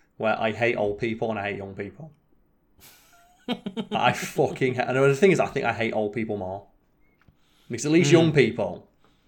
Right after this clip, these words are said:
Speaker 1: and younger people, they'll apologise.
Speaker 2: Mostly.
Speaker 1: Like, mostly, yeah. But, like, old people, just, like, they just don't care.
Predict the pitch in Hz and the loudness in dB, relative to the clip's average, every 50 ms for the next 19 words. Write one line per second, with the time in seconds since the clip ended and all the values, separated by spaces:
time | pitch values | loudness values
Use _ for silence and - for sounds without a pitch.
0 | _ _ - 123 120 120 123 123 113 113 113 117 110 104 - 107 104 104 107 110 | _ _ -8 -6 -4 -2 -2 -2 -2 -2 -2 -2 -4 -4 -6 -6 -6 -6 -6 -4
1 | 110 104 107 110 - 101 101 107 110 113 107 104 107 107 110 - - - _ _ | -4 -4 -4 -2 -2 -2 -2 -2 0 0 0 0 0 -2 -6 -8 -12 -18 _ _
2 | _ _ _ _ _ _ _ _ _ _ _ _ _ _ _ _ _ _ _ _ | _ _ _ _ _ _ _ _ _ _ _ _ _ _ _ _ _ _ _ _
3 | _ _ _ - 113 110 104 98 92 - - 113 101 90 92 - - 131 131 127 | _ _ _ -6 -4 -2 -2 -2 -6 -4 -4 -4 -4 -4 -6 -8 -2 2 4 4
4 | 127 127 - - 117 113 107 110 98 95 95 110 110 110 113 110 - - - - | 4 2 0 -2 -2 0 0 0 0 0 -2 0 0 0 0 0 -2 -4 0 2
5 | 117 113 113 117 117 - 131 120 117 - 127 120 117 117 113 120 - - 107 - | 2 2 2 0 0 -2 -2 -2 -2 -2 -2 -2 -2 -2 -4 -8 -10 -10 -10 -10
6 | - - 113 110 110 - - - - 101 92 - - - 95 90 90 - | -8 -8 -8 -8 -8 -10 -12 -10 -10 -10 -10 -10 -12 -14 -14 -14 -14 -18